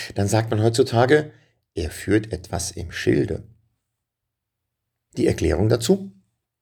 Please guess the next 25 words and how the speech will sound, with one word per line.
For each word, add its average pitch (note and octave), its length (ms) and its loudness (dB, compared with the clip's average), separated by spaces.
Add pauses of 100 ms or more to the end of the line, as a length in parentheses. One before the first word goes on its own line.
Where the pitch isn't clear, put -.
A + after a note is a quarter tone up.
(920)
Ritter C#3+ 460 6
führten E3+ 440 0
auf A2 200 -8
ihrem F2 200 -4
Schild A2+ 360 -2
stets - 440 -4
das - 240 -4
Wappen F2 260 -2
ihrer A#2 260 2
Heimat. A#2 420 2
Das - 120 0
heißt, G2 340 0 (440)
das - 260 -10
Wappen A#2+ 380 -6
war G#2 140 -6
auf - 140 -10
dem F2 120 -10
Schild G2+ 480 -4
aufgemalt, G#2+ 680 -4 (480)
so A#2 120 6
dass B2 180 6
man B2 100 0
schnell D3+ 260 2
erkennen C3 480 -2
konnte, B2+ 540 -4